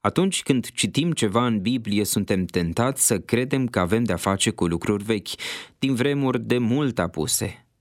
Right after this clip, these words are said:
sau lucruri viitoare, dar care se vor împlini cândva,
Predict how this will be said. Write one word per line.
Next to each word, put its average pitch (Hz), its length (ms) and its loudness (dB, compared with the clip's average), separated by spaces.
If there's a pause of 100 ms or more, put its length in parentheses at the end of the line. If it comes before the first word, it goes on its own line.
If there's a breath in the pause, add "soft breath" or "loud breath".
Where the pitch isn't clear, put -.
(120)
sau 85 240 0
lucruri 85 360 -2
viitoare, 87 640 0 (300 loud breath)
dar 135 140 2
care 147 200 0
se 131 140 2
vor 143 160 2
împlini 143 520 -2 (200)
cândva, 135 680 -2